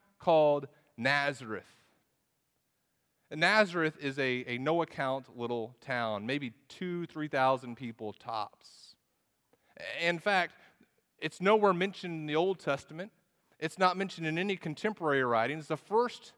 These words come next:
time that Nazareth is ever recorded in history that we know of is in the gospel accounts. So Gabriel leaves the, the presence of God in heaven and is sent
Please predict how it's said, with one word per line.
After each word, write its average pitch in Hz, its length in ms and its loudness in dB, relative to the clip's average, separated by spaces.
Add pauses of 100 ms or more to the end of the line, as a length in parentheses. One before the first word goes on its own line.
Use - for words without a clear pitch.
(180)
time 143 440 2
that 143 100 -6
Nazareth 156 640 0
is 139 140 -8
ever 165 140 0
recorded 170 580 0
in 147 120 -8
history 147 340 -4
that 135 80 -4
we 135 120 -6
know 147 280 4
of 113 260 2 (240)
is 131 160 -6
in 151 80 -6
the 139 80 -6
gospel 143 540 0
accounts. - 760 -14 (680)
So 190 160 -2
Gabriel 196 520 4
leaves 226 400 -2
the, 156 200 -2 (200)
the 160 120 0
presence 214 480 2
of 151 120 -8
God 180 400 6
in 151 260 -6
heaven 151 440 0 (300)
and 156 180 0
is 147 240 -6
sent 233 400 -2